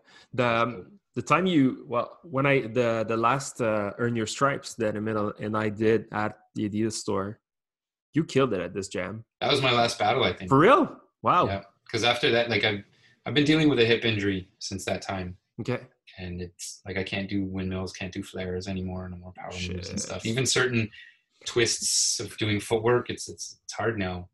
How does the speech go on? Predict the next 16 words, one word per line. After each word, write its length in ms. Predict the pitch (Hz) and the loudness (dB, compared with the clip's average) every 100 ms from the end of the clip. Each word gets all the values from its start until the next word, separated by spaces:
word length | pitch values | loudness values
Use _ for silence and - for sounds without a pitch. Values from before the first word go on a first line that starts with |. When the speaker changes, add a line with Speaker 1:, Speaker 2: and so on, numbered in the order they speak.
| _ | _
Speaker 2:
Like, 200 | - 98 110 | -18 -12 -10
I, 20 | |
I 40 | |
Speaker 1:
Okay. 80 | 104 | -10
Speaker 2:
can't. 300 | - 101 92 _ _ - | -10 -10 -10 _ _ -14
And 100 | 92 | -10
I've 80 | 90 | -2
had 180 | 104 104 | -2 0
to 120 | 98 | -2
even 260 | 101 95 92 | -2 -4 -4
adapt 380 | 87 95 95 - | -2 -2 -2 -8
to 80 | |
my 80 | 87 | -16
locking, 500 | 87 90 92 92 90 - _ - - - - | -12 -12 -14 -16 -18 -20 _ -20 -20 -12 2
breaking. 340 | 147 156 165 | 4 4 4
I, 280 | 147 117 123 | 4 2 -2